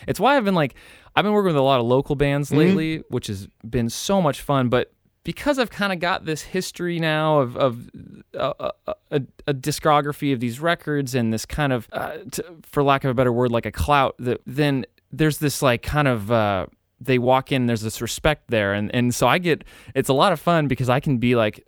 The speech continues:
Speaker 1: "Nah, that's, no, let's not do that. No, no, let's
Speaker 2: Yeah.
Speaker 1: do something, let's do this." And they're like, "Okay, totally, yeah, whatever you want." <laughs> I'm like,
Speaker 2: Mm-hmm.
Speaker 1: "Oh, this is so nice."
Speaker 2: <laughs> It's, it's, it's so nice to not have to battle the person who's, uh,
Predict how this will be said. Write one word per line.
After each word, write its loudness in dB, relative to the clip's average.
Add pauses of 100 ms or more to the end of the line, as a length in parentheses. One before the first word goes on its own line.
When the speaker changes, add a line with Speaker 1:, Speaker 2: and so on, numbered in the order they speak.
(160)
Speaker 1:
"Nah, 2
that's, -2 (200)
no, 0
let's -2
not 0
do -6
that. -6
No, -2
no, -2
let's 4
Speaker 2:
Yeah. 0
Speaker 1:
do -4
something, -8
let's 0
do -4
this." -4
And 2
they're 4
like, 2
"Okay, 0
totally, 0
yeah, 2
whatever 2
you 0
want." 2
<laughs> -2
I'm 4
like, 4
Speaker 2:
Mm-hmm. -14
Speaker 1:
"Oh, 0
this 0
is -8
so 0
nice." -6 (240)
Speaker 2:
<laughs> -10
It's, -2
it's, 4
it's 2
so 0
nice 0
to 0
not 4
have -2
to -4
battle 2
the -6
person -2
who's, 0
uh, 4